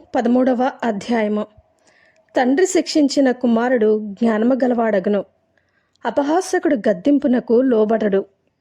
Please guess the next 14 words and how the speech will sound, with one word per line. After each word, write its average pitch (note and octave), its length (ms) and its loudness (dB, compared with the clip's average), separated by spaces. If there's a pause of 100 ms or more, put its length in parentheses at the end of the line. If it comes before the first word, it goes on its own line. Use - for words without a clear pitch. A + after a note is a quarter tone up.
(640)
నోటి D4 340 4
ఫలము C4 360 0 (120)
చేత C4+ 200 0
మనుష్యుడు A#3 640 0
మేలుననుభవించును. A#3 1300 2 (920)
విశ్వాసఘాతకులు B3+ 1300 0 (240)
బలాత్కారము C#4 720 0 (120)
చేత A3 200 0
నశించుదురు. A3+ 920 0 (880)
తన C#4+ 180 2
నోరు B3 420 4
కాచుకునివాడు A#3 1000 0
తన్ను A#3 460 -2
కాపాడుకునును. A3+ 920 -2